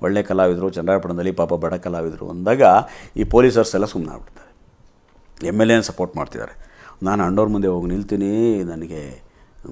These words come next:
ಕೈ ಕಾಲೆಲ್ಲ ನಡ್ಕೊಂಡ್ಬಿಡ್ತಾ ಇದೆ ಅಷ್ಟೊತ್ರದಿಂದ. ಏನು, ಒಂದೂವರೆಯಿಂದ ಎರಡು ಅಡಿ ಡಿಸ್ಟೆನ್ಸಲ್ಲಿ ನೋಡ್ತಾ ಇದ್ದೀನಿ ಅವ್ರನ್ನ. ಏನು ಆ ಪ್ರಜ್ವಲತೆ, ಏನು ಕಾಂತಿ ಆ ಫೇಸು.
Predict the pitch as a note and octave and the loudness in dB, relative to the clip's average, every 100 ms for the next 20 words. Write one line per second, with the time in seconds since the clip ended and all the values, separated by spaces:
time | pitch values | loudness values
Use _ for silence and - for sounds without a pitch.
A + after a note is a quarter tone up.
0 | D#2 - - G2+ G#2+ A#2+ A#2+ A#2 G#2 F#2+ | -16 -16 -6 -2 2 6 8 6 4 4
1 | A#2+ G#2+ G#2 G2 F#2 D2+ - - - D#3+ | 4 4 0 0 0 -2 -6 0 8 8
2 | C#3+ C3+ B2 G#2 E2+ - - - - - | 8 4 4 2 -2 -8 -20 -20 -20 2
3 | A#2+ B2+ B2+ D#3 E3 D#3 D#3+ E3 G#3+ D#3+ | 4 6 6 6 6 6 6 2 2 4
4 | C3+ C3 C3 F#3 F#3 A#2+ F#2 E2 E2+ E2+ | 6 4 2 2 2 0 -4 -8 -12 -14
5 | G#2 C#3 C#3+ A3 A3 F#3+ C3 D#3+ F#3+ F#3+ | -2 0 0 0 4 6 8 6 6 4
6 | E3 C3 A2 F2+ F2 D#2 _ - - A2+ | 4 2 0 -4 -8 -12 _ -16 -4 2
7 | C3+ D#3+ C#3+ A2+ F#2+ G2+ G2+ F#2+ C#3+ C#3 | 4 4 6 4 2 -2 -4 0 2 4
8 | - F2 C2+ F2+ B2+ B2 - G#2 C3+ C3+ | 4 -2 -2 2 4 2 0 0 2 0
9 | A2 F2+ D#2+ - F#2+ - F#2 | 0 -2 -2 -4 -4 -4 -12